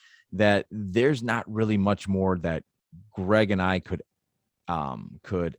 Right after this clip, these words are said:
add to either of them, except that, um,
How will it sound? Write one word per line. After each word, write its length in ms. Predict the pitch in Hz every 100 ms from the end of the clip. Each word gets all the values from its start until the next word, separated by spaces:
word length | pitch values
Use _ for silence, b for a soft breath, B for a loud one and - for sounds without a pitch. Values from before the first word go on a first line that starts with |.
| _
add 380 | 87 101 110 101 - _
to 260 | - 92 82
either 360 | - 117 113 113
of 120 | 107
them, 240 | 113 117 110 _ _ _ -
except 540 | 98 - 107 98 -
that, 260 | 95 92 87 -
um, 480 | 90 87 85 82